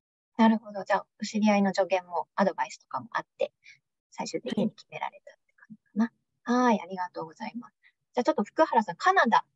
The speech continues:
Speaker 1: あの、いろんなね、国があったと思うんですけど、なぜカナダに行こうかなっ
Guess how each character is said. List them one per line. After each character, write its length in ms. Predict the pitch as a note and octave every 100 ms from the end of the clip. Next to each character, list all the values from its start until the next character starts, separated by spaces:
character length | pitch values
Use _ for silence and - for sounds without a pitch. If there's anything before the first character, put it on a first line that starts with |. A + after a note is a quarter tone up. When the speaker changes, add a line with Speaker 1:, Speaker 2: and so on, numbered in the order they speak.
| _
Speaker 1:
あ 120 | - G3+
の、 60 |
い 60 | G3
ろ 100 | C#4+
ん 60 | D4+
な 100 | D4
ね、 160 | C#4+
国 320 | B3 A#3+ A#3 A3
が 100 | E3
あ 20 |
っ 180 | E3 - -
た 120 | -
と 100 | -
思 140 | E3+
う 40 | E3+
ん 40 |
で 80 | G#3+
す 80 | -
け 100 | -
ど、 100 | G#3
な 120 | B3+
ぜ 180 | - -
カ 160 | - G#3+
ナ 140 | G3
ダ 140 | E3+ D#3
に 160 | -
行 20 | -
こ 100 | E3+
う 40 |
か 140 | - -
な 120 |
っ 40 | -